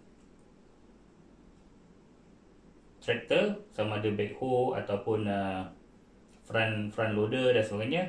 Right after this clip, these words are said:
mereka akan consider untuk beli ataupun sewa ataupun pajak. Seperti ini. Okey,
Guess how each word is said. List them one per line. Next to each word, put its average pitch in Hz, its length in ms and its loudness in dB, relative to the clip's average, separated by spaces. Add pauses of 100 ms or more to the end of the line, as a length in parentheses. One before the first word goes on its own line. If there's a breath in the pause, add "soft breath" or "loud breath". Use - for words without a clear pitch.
(220)
mereka 107 320 -2
akan 113 160 -2
consider 113 400 -2
untuk 104 240 -6
beli 117 160 -4
ataupun 110 400 -4
sewa 101 280 -2 (1900)
ataupun 98 240 -2
pajak. 101 400 0 (720)
Seperti 101 80 -8
ini. 107 180 -2 (2250)
Okey, 95 180 -6